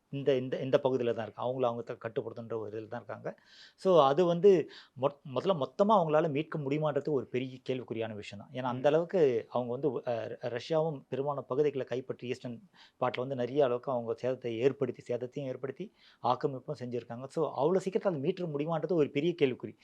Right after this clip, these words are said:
Speaker 1: அதனால தான் இது வந்து யா-, ரெண்டு பக்கமே, அ, ஒரு, ஒரு முடிவில்லாத ஒரு இதுவா தான் போயிட்டு இருக்கு.
Speaker 2: உக்ரைன்ல ரஷ்யாவுடைய கலாச்சாரம் வந்து தாக்கம் வந்து அதிகமாவே இருக்கு கடந்த பல வருஷங்களாகவே, பல நூற்றாண்டுகளாகவே.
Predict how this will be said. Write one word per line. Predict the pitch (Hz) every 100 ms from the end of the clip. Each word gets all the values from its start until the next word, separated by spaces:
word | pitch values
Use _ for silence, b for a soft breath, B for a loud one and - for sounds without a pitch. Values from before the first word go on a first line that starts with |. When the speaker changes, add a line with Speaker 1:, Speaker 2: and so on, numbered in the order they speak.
| b b -
Speaker 1:
அதனால | 117 160 175
தான் | 208
இது | 160
வந்து | 156 196
யா-, | 156 131 147 _ -
ரெண்டு | 135 170
பக்கமே, | 175 185 196 214 226 - -
அ, | 139 131
ஒரு, | 131 127
ஒரு | 120
முடிவில்லாத | 139 170 160 156 156 135
ஒரு | 120
இதுவா | 113 123
தான் | 117 123
போயிட்டு | 113 98
இருக்கு. | 101 - - _ b b b b _ _ _ _ _
Speaker 2:
உக்ரைன்ல | 165 180 202 294 277 233 165 139 190 - _ _ _ _ _ 160
ரஷ்யாவுடைய | 170 - 269 269 233 196 180
கலாச்சாரம் | 156 147 175 175 165 151 151 151 139
வந்து | 139 160 208 185 _
தாக்கம் | - 160 180 170
வந்து | 147 170
அதிகமாவே | 143 147 147 135 147 127
இருக்கு | 143 139 -
கடந்த | - 127 131 127
பல | 123 127
வருஷங்களாகவே, | 131 - 135 131 131 135
பல | 135 131 135
நூற்றாண்டுகளாகவே. | 131 131 135 127 123 120 117